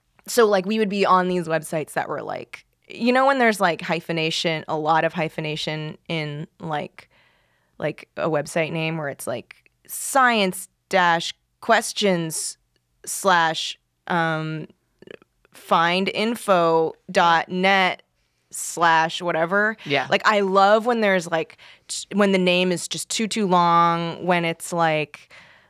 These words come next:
Speaker 1: uh, definitely not a dot com or dot org, but it's, or a dot org is pretty good. Um, but if,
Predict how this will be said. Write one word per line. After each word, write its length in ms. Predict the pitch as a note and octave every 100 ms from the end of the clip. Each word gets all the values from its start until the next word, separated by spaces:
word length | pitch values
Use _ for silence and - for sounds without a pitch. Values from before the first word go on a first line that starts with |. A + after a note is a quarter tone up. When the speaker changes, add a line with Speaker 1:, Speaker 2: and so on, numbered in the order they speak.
| _ F3
Speaker 1:
uh, 600 | E3 D#3 D3+ D3 - - - - - F3+ D#3+
definitely 540 | G3+ G3 A3 - G3+
not 400 | F#3 E3+ E3 D#3 -
a 80 | D#3+
dot 380 | - D#3+ D#3 - _ -
com 720 | - F#3 F3 E3+ E3+ F3 G3 - -
or 140 | E3
dot 260 | D#3+ D3 -
org, 320 | E3 D#3 E3
but 120 | E3
it's, 260 | D#3+ - - -
or 100 | F#3
a 60 | F#3+
dot 220 | G#3 B3+
org 180 | G3 E3+
is 80 | E3
pretty 200 | - D#3
good. 260 | C#3+ C#3 - - - - -
Um, 300 | F#3+ E3+ E3+
but 180 | F#3 - - -
if, 220 | A3 G3+